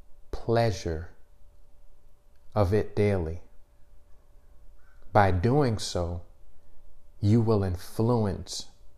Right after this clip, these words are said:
your subconscious mind, and that will literally change your life. Begin living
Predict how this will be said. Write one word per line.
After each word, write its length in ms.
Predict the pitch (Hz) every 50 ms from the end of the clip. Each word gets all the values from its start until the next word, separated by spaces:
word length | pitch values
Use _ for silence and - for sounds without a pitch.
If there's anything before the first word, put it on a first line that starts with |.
| - - - - -
your 200 | 101 101 98 92
subconscious 960 | 90 - - - 120 110 - - - - 107 101 98 92 - 95 87 - -
mind, 540 | 95 95 95 95 90 85 78 73 - - - - - - - - - - - - - - - - - - - - - - - - - - - - - - - - - - - - - - - - - - - - - - - - - - - - - - - - - -
and 160 | 107 101 87
that 260 | 107 107 110 - -
will 160 | 104 104 98
literally 720 | 95 98 107 113 110 107 101 98 95 90 90 87 90 90 - - - - - - - - - - - - - - - - - - - -
change 480 | - - - 113 110 104 104 98 92 90
your 140 | 95 90 85
life. 520 | 90 87 90 87 76 80 87 - - - - - - - - - - - - - - - - - - - - - - - - - - - - - - - - - - -
Begin 640 | 110 110 104 - 123 131 147 147 135 117 104 107
living 520 | 107 117 123 123 101 104 101 95 95 95